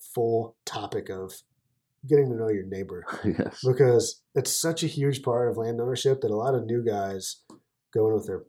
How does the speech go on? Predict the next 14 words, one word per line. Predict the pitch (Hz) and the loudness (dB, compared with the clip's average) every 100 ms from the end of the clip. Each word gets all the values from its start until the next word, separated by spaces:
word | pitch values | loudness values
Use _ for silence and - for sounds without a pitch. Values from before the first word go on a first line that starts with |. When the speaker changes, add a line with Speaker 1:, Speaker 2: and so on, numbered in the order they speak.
| _ - | _ -10
Speaker 1:
chest | - 104 117 | -6 -6 -6
all | 101 | -10
puffed | - 110 - 101 | -8 -10 -8 -8
up, | 92 95 - _ | -8 -10 -14 _
and | 98 90 | -12 -10
it's | 87 | -8
just | - 117 - | -8 -10 -12
the | - | -16
wrong | 87 85 | -14 -16
way | - | -18
to | - - | -16 -14
do | - | -14
it. | - 82 71 73 - - - | -2 -2 -2 -6 -10 -12 -20
Speaker 2:
Yeah. | - | -14